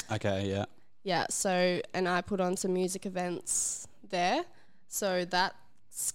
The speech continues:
Speaker 2: kind of what made me want to pursue something in the realm of music and mental health.
Speaker 1: Yep.
Speaker 2: So, yeah, I just think it's super important. And as a creative myself, I feel like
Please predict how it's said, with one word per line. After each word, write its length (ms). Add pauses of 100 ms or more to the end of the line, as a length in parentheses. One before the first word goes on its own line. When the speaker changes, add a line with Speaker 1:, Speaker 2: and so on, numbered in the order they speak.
Speaker 2:
kind 360
of 120
what 240 (440)
made 320
me 120
want 320
to 580 (460)
pursue 540
something 840 (400)
in 160
the 80
realm 320
of 140
music 480 (120)
and 140
mental 260
health. 320 (120)
Speaker 1:
Yep. 220 (280)
Speaker 2:
So, 560 (600)
yeah, 280
I 100
just 220
think 160
it's 120
super 260
important. 640 (460)
And 460 (300)
as 160
a 60
creative 400
myself, 640
I 80
feel 240
like 420